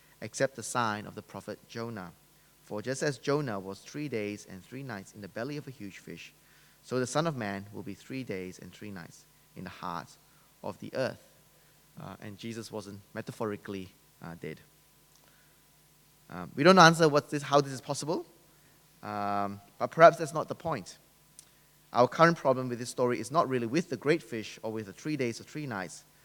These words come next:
but maybe the problem sometimes we have with miracles is the problem with the first three words,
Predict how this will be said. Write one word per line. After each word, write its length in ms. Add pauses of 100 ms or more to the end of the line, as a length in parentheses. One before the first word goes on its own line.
(320)
but 180
maybe 500
the 60
problem 340
sometimes 360
we 80
have 340
with 140
miracles 500
is 240
the 80
problem 220
with 80
the 80
first 340
three 160
words, 520